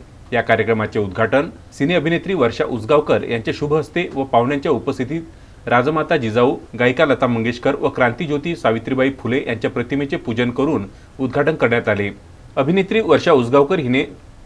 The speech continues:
जोरीचा मामला, मामा ही थांबला या गाण्यांनी प्रेक्षकांची मने जिंकली. यामधील विजेते स्पर्धकास रोख रक्कम,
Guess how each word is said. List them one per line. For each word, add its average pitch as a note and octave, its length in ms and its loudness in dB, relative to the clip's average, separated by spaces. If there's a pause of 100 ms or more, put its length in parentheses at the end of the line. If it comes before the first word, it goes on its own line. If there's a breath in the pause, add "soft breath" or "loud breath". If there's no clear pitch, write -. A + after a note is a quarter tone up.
जोरीचा D3+ 340 4
मामला, C#3 440 4 (160)
मामा B2 280 4
ही F3 220 0
थांबला B2+ 420 4 (160)
या C#3+ 100 4
गाण्यांनी D3 420 4 (180)
प्रेक्षकांची C#3+ 520 0
मने C3 200 2
जिंकली. G#2 380 -2 (340 loud breath)
यामधील E3 380 4
विजेते D3 460 0
स्पर्धकास C3 680 2
रोख C#3+ 300 0
रक्कम, A#2+ 300 2